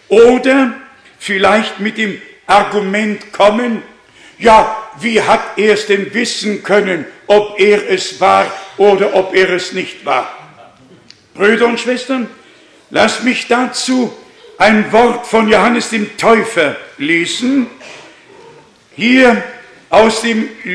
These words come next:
aus dem Johannesevangelium, Johannesevangelium, erstes Kapitel,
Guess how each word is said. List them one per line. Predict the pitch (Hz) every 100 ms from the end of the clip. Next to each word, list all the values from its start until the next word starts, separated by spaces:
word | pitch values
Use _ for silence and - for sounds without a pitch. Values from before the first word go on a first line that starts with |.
| 196 233
aus | - 214 220 - -
dem | 214 220 233 185
Johannesevangelium, | 208 240 220 190 - 147 151 175 170 175 185 208 226 226 247 254 226 - _ _ _ - _ _ -
Johannesevangelium, | 185 185 233 247 - - 208 196 190 190 175 196 226 247 226 226 202 165 - - _
erstes | 170 196 247 240 - 226 -
Kapitel, | - 156 - 180 233 240 220